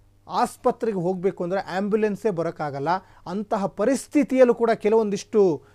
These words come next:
ಆ, ಜಿಲ್ಲೆಗಳಿದಾವೆ, ಕೆಲವೊಂದಿಷ್ಟು ತಾಲೂಕುಗಳಿದಾವೆ. ಡೋಲಿ ಕಟ್ಕೊಂಡು ಇವತ್ತು ಆಸ್ಪತ್ರೆಗೆ ಹೋಗ್ಬೇಕಾದಂಥ ಪರಿಸ್ಥಿತಿ ಇದೇ ಚಾಮರಾಜನಗರದಲ್ಲಿದೆ.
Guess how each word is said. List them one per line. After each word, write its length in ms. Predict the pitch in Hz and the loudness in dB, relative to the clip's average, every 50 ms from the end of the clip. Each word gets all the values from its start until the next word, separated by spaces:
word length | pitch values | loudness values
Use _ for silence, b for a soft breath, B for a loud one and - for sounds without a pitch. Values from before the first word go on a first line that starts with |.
| b b b - | b b b -8
ಆ, 40 | 208 190 180 175 165 156 147 143 143 147 147 147 143 139 131 | -6 -4 -2 -2 -2 -4 -4 -6 -6 -8 -6 -6 -6 -6 0
ಜಿಲ್ಲೆಗಳಿದಾವೆ, 640 | 135 208 247 277 262 214 214 190 170 165 170 180 151 | 2 6 8 8 8 8 8 6 4 2 0 -2 -2
ಕೆಲವೊಂದಿಷ್ಟು 460 | - 185 175 175 165 151 - - - | -4 -4 -4 -4 -6 -8 -10 -10 -10
ತಾಲೂಕುಗಳಿದಾವೆ. 840 | - 147 143 165 196 185 - 170 131 127 117 104 101 92 - _ _ _ _ _ _ _ _ _ _ _ _ _ _ _ _ _ _ _ _ _ _ _ 160 135 | -8 -6 -6 -4 -4 -4 -6 -8 -10 -10 -12 -14 -16 -18 -20 _ _ _ _ _ _ _ _ _ _ _ _ _ _ _ _ _ _ _ _ _ _ _ 2 6
ಡೋಲಿ 340 | 208 247 277 285 294 302 - | 10 12 12 12 10 8 4
ಕಟ್ಕೊಂಡು 480 | - 247 - - - 240 233 220 277 | 2 0 0 0 0 0 2 2 0
ಇವತ್ತು 280 | 269 220 208 208 208 233 | 0 0 -2 -2 0 -2
ಆಸ್ಪತ್ರೆಗೆ 480 | 196 190 - - - 214 226 208 175 | -2 -2 -2 -6 -8 -8 -8 -8 -6
ಹೋಗ್ಬೇಕಾದಂಥ 520 | 190 190 190 175 190 180 190 170 185 190 214 | -6 -6 -6 -6 -8 -8 -8 -10 -10 -12 -10
ಪರಿಸ್ಥಿತಿ 420 | - 190 190 180 - 202 170 190 | -8 -8 -8 -8 -8 -8 -6 0
ಇದೇ 220 | 190 208 240 262 247 | 4 6 8 8 8
ಚಾಮರಾಜನಗರದಲ್ಲಿದೆ. 1200 | - 226 214 220 240 240 240 240 208 220 220 226 196 214 214 196 214 208 202 190 196 180 - - | 6 4 2 2 2 4 2 2 2 0 -2 -4 -4 -4 -4 -2 -2 -2 -2 -2 -2 -2 -4 -6